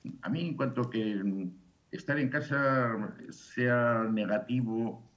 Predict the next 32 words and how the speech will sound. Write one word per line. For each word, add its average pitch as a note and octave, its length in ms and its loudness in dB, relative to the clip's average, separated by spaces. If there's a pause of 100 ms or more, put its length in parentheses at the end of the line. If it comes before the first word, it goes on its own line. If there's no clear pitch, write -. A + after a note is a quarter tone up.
(120)
o G2 60 0
me G2 140 4
cause A2 220 -2
algún G#2+ 220 -2
problema, A#2+ 560 0 (240)
a - 80 -8
mí A#2 60 0
no A2 60 0
me F#2+ 100 0
crea D#2 140 -2
ningún C2+ 220 -6
problema. - 320 -14 (300)
Lo - 100 -20
que C#2+ 140 -10
me B1+ 60 -12
crea F2 280 -2
problema F#2 460 0
es F2+ 200 -4
no F2+ 300 0
poder F#2+ 260 0
hacer, G2+ 280 -2 (720)
eh, D2+ 280 -2
la C#2+ 300 -4
actividad C#2+ 400 -6
que D2+ 160 -6
yo, D#2 320 -6 (200)
mm, D2 600 -4 (520)
para, D2+ 280 -4
para C#2+ 120 -8
lo C2+ 120 -10
que D2 80 -12
teóricamente, F2 840 -2